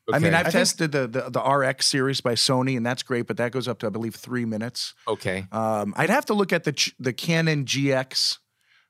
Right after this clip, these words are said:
Speaker 1: maybe it's other A P S ones. I'd have to really look at that one, but I'm, I'm pretty sure, again, they, they generally cap them.
Speaker 3: My, my guess is there's cameras that you can do that with using camera control through Wi-Fi.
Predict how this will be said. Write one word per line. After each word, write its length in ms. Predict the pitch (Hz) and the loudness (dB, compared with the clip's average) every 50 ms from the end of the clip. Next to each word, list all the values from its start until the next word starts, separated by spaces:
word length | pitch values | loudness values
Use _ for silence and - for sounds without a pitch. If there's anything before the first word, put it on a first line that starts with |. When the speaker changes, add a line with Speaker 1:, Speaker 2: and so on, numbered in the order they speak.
| _ | _
Speaker 1:
maybe 240 | - 131 135 131 131 | -2 -2 0 0 0
it's 140 | 135 131 - | -2 -2 -2
other 180 | 131 117 123 113 | -2 -2 -2 0
A 120 | 131 127 | 0 -2
P 180 | 120 - 135 131 | -2 0 0 0
S 220 | 123 123 - - | 0 0 -2 -4
ones. 260 | 131 127 131 131 131 127 | -2 -2 -2 -2 0 0
I'd 140 | 120 117 | -2 0
have 160 | 123 139 135 - | 0 -2 -2 -2
to 80 | 135 | -2
really 220 | 131 131 131 123 120 | -2 0 0 0 0
look 200 | 120 127 120 131 | 0 -2 -2 -4
at 80 | 120 107 | -2 0
that 160 | 120 127 127 | -2 -2 0
one, 120 | 135 127 107 | -2 -4 -2
but 160 | 117 107 104 | -2 -2 -2
I'm, 160 | 110 113 - - | -2 -2 -4 -6
I'm 120 | 113 117 113 | -8 -8 -6
pretty 200 | - 143 139 123 | -4 -4 -4 -4
sure, 300 | - - 135 131 123 120 | -4 -4 -2 0 0 0
again, 220 | 117 117 120 113 | -2 -2 -4 -4
they, 180 | 113 127 147 131 - - - - - _ | -2 -4 -4 -6 -8 -16 -20 -20 -20 _
they 100 | _ - | _ -4
generally 380 | 135 120 151 156 160 180 170 143 | -2 0 0 0 0 0 -2 -2
cap 420 | - - - - 120 110 113 - | -4 -8 -10 -10 -8 -8 -8 -10
them. 220 | - - 80 69 - _ _ _ _ _ _ _ _ | -12 -14 -14 -14 -16 _ _ _ _ _ _ _ _
Speaker 3:
My, 240 | - 127 160 156 - - - _ | -4 -4 -4 -4 -6 -10 -14 _
my 160 | - 139 156 | -2 -2 0
guess 240 | 170 208 214 - - | 0 0 -2 -2 -2
is 140 | 156 139 123 | -2 -2 0
there's 460 | 127 123 123 120 110 98 - - - - _ | 0 0 0 0 -2 -2 -4 -6 -10 -12 _
cameras 400 | - 135 131 135 139 139 123 104 | -6 -4 -2 0 0 -2 -2 -2
that 140 | 120 120 110 | -4 -4 -4
you 100 | 110 98 | -4 -6
can 180 | 107 110 104 98 | -4 -4 -4 -2
do 140 | 117 147 | -2 -2
that 180 | 147 131 101 110 | -2 -2 -2 -4
with 180 | 107 107 101 - | -4 -6 -4 -4
using 580 | 117 123 120 104 117 110 107 104 101 95 95 - _ _ _ | -4 -2 -2 -2 -2 -2 -2 -2 -4 -6 -8 -12 _ _ _
camera 300 | - - 127 120 113 110 | -8 -4 -4 -2 -2 -4
control 340 | - 117 95 - 117 107 104 | -4 -6 -6 -4 -4 -6 -6
through 200 | 98 - 113 98 | -6 -8 -10 -8
Wi-Fi. 640 | 87 95 98 110 110 - - 80 78 78 82 85 | -6 -4 -4 -4 -6 -6 -8 -10 -10 -10 -12 -16